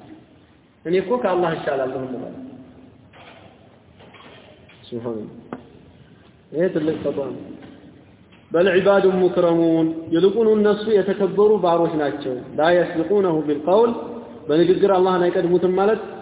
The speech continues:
ፍጹም ከአላህ፣ እ፣ የካለፈ ንግግር አይናገሩም። አላህ ከተናገረ በኋላ ነው የአላህን ተግባር፣ የአላህን ትእዛዝ ተግባራዊ የሚያደርጉት ማለት ነው። وهم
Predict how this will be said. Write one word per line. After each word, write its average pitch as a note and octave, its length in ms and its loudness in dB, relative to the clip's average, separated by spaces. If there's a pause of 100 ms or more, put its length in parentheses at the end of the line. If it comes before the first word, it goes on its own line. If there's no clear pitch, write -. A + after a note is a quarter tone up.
(140)
ፍጹም D3+ 340 -4
ከአላህ፣ D#3+ 360 0 (640)
እ፣ C3 120 -6 (220)
የካለፈ D#3 520 0
ንግግር D3+ 360 -2
አይናገሩም። D3 600 -2 (640)
አላህ C#3 220 0
ከተናገረ D3+ 560 0
በኋላ C#3+ 360 -2
ነው C#3 140 -2 (420)
የአላህን C#3 460 -2 (500)
ተግባር፣ C3+ 360 0 (160)
የአላህን C#3 440 -2
ትእዛዝ C#3 300 -2
ተግባራዊ C#3 400 0
የሚያደርጉት C#3 520 -2
ማለት A3 260 0
ነው። A#2+ 120 -10 (340)
وهم C3 320 0